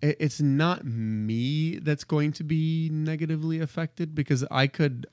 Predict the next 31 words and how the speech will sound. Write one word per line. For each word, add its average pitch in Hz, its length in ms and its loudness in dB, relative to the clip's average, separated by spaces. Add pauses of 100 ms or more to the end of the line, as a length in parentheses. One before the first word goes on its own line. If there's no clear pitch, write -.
I 143 140 2
could 156 160 4
watch 135 340 4
an 147 60 4
entire 117 380 4
season 117 400 2
in 101 160 2
one 104 260 2
week 113 300 2
or 101 220 0
I 101 140 0
could 95 400 -4 (920)
not. 123 500 6
I-, - 120 -4
i-, - 280 -6
it - 320 -2
doesn't 143 300 6
matter 110 480 2
to - 200 -8
<laughs> - 20 -2
me, 110 440 -4 (440)
but 131 200 6
I 120 80 4
know 127 160 8
that 117 120 4
a 107 40 0
lot 110 220 2
of 104 100 -2
people 95 480 -4
really 110 920 0
just - 680 -6